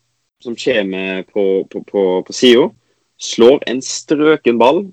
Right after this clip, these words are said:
altså det, <laughs> det står nesten helt stille i lufta, eh, opp til Rich-, Richarlison, som tar, eh, fantastisk mottak, og bare lemper den over,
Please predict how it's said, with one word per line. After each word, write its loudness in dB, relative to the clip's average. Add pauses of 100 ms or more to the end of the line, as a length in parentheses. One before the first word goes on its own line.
(200)
altså -2
det, 0
<laughs> -2
det -6
står 2
nesten 0
helt 4
stille 4
i 4
lufta, 2 (420)
eh, 4
opp 4
til -2
Rich-, 0
Richarlison, 0 (460)
som -14
tar, -4
eh, -4
fantastisk -12
mottak, -6 (120)
og -8
bare -2
lemper -6
den -8
over, -8